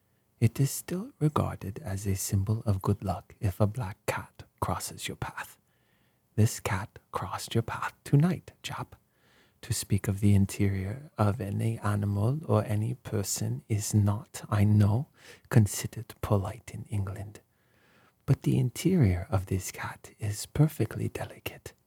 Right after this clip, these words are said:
I refer to the lining. With a sudden grunt, the second man seized the cat from Poirot's hand.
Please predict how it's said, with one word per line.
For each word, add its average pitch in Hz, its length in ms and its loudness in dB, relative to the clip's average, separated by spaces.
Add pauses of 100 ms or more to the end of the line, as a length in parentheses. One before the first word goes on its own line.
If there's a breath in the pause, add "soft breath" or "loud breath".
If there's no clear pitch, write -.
(640)
I 98 100 4
refer 92 580 0
to - 140 -6
the 95 140 0
lining. 90 540 -6 (1300)
With 98 160 6
a 98 60 0
sudden 110 380 4
grunt, 90 340 0 (460)
the 98 60 0
second - 460 0
man 87 360 0 (100)
seized 92 640 2
the 110 80 0
cat - 420 -6 (100)
from 90 200 0
Poirot's 85 520 0
hand. 87 380 -6